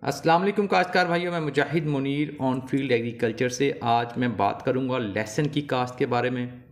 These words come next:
इसमें कितना पोटेंशियल अभी बाकी है, वैराइटीज़ कौन सी हैं, इसको लगाना कैसे है, खादों का इस्तेमाल, मुतनासिब इस्तेमाल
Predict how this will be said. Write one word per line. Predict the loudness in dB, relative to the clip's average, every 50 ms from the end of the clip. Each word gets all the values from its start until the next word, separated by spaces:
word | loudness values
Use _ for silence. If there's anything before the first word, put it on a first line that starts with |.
| -20 -20 -20 -20 -20 -20 -20 -20 -20 -20 -20 -20 -8 -4
इसमें | -4 -4 -2 -2 0 0 0
कितना | 0 -2 -2 0 0 0 0
पोटेंशियल | -2 -2 -2 -2 0 2 2 2
अभी | 2 0 0
बाकी | 0 0 -2 -2 -2 -2 -2
है, | -2 -2 -2 -6 -14 -20 -20 -20 -18 -16
वैराइटीज़ | -14 -4 0 2 2 2 4 2 2 2 2
कौन | 2 0 0 0
सी | 0 -2 0 0
हैं, | 0 -2 -4 -6 -8 -12 -18 -20 -20 -20 -20 -18 _ -6
इसको | -6 -6 -2 0 0 0
लगाना | 0 0 0 0 0 0 0 0
कैसे | 0 0 0 0 2 2 2
है, | 2 0 -2 -4 -6 -10 -16 -20 -20 -20 -20 _ _ -20 -20 -6
खादों | -2 0 0 0 0 0 0
का | 2 2 2
इस्तेमाल, | 0 0 -2 -2 0 2 2 2 0 0 -2 -2
मुतनासिब | -4 -6 -6 -6 -2 0 0 0 0 0 -2 -2 -2
इस्तेमाल | -2 -2 -4 -4 -2 0 0 0 0 0